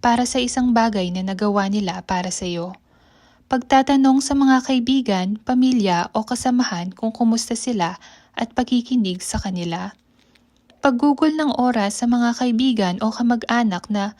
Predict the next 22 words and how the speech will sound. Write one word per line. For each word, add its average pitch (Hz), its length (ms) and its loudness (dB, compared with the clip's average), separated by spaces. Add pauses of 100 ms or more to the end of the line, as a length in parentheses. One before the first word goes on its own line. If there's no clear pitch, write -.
(200)
nangangailangan 240 800 2
ng 190 160 -6
suporta 214 720 -6
o 196 80 -4
makakasama. 202 880 -6 (560)
Pang-anim, 220 720 -2 (400)
bigyang 294 400 -4
pansin 240 640 -2
ang 247 160 0
mga 202 400 0
kasalukuyang 247 800 -2
sandali 262 640 0 (160)
o 220 80 -4
tinatawag 220 640 -2
na 202 320 -4 (240)
mindfulness. 220 1040 -2 (1300)
Mapapabuti 285 680 2
nito 311 260 -4
ang 220 240 0
iyong 233 240 0
mental 220 480 -2
well-being, 190 720 -6